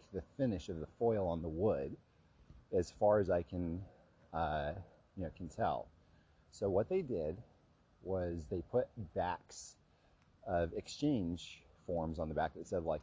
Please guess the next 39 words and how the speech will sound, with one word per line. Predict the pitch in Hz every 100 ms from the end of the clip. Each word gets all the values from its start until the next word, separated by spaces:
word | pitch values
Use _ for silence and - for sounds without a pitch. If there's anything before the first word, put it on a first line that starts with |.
| 95
you | 87
know, | 78 80
uh, | 90 76 76 95 - - - -
"Offer | 92 -
expires | 92 - 90 90 87 85 - - _ _ _ _ _
December | 107 - 123 107
first, | - 110 -
nineteen | 101 98 107
ninety-six. | 92 82 123 117 - - - - - -
Um, | 92 85 78 78 - _ _ _ - _ -
send | - 123 131
this | 123
card | - 120 110
in, | 104 101 98 -
fill | 110
out | 107 98
your | 101
information | 98 98 95 - 95
on |
the | 87
back | 87 85 92
or |
whatever, | 87 82 80 85 85 - - _ -
send | 123 113
it | 101
in, | 90 90
and | 80
then | 85
we'll | 87 95
give | 92 92
you | 87 90
the | 80
redemption | 85 87 92 - 85
version," | 78 90 95 92 - _ _ _ _ -
which | 92 98
is | 82
a |
full | - 143 165
back. | 85 - -